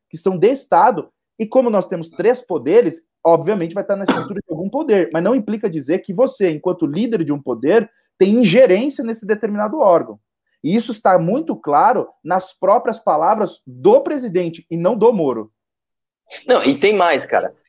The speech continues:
Speaker 2: O, os Minions, como que eles estão justificando, né?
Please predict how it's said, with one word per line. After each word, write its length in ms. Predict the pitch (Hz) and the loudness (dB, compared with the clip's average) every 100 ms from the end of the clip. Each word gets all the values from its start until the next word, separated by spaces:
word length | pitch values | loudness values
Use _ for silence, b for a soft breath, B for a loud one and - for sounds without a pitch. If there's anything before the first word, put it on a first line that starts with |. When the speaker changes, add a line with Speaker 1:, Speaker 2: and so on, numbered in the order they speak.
| - | 0
Speaker 2:
O, 320 | 139 143 165 | 2 4 2
os 120 | 139 | 2
Minions, 560 | 135 196 220 135 95 - | 2 4 4 2 0 -4
como 260 | - 202 214 | 0 0 2
que 80 | |
eles 160 | 202 175 | 2 2
estão 180 | - 156 | 0 0
justificando, 760 | 135 131 - 127 131 110 85 | 0 -6 -12 -2 2 2 2
né? 260 | 92 123 | 0 0